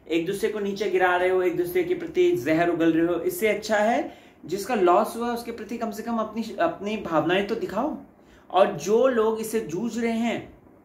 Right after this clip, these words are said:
पता है ना पेंडेमिक कितनी बुरी तरीके से इंडिया में फैला हुआ है, तो एटलीस्ट कम से कम उस चीज की तो कदर करो।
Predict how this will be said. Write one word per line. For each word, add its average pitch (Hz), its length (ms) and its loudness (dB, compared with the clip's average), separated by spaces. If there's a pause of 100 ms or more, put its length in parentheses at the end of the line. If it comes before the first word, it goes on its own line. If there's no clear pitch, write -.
(100)
पता 123 180 -8
है 160 120 -2
ना 277 60 0
पेंडेमिक 202 440 -2
कितनी 180 320 -6
बुरी 139 640 -4
तरीके 175 320 0
से 190 120 -4
इंडिया 185 200 2
में 190 140 -4
फैला 185 220 -2
हुआ 185 220 2
है, - 200 -6 (460)
तो - 140 -4
एटलीस्ट 208 480 -2
कम 190 180 2
से 220 140 -2
कम 240 260 0 (500)
उस 247 220 -8
चीज 269 160 0
की 254 100 -10
तो - 100 -2
कदर 262 260 0
करो। 277 220 4